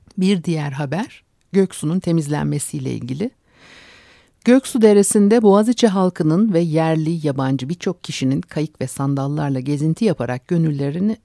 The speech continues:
e, hoş ettikleri bilinmektedir. Söz konusu dere son zamanlarda kirlenmeye başlamış bulunmaktadır.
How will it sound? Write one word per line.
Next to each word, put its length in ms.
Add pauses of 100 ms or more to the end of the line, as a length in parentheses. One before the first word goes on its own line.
(120)
e, 320
hoş 180
ettikleri 440
bilinmektedir. 680
Söz 320
konusu 440
dere 280
son 240
zamanlarda 580
kirlenmeye 600
başlamış 500
bulunmaktadır. 840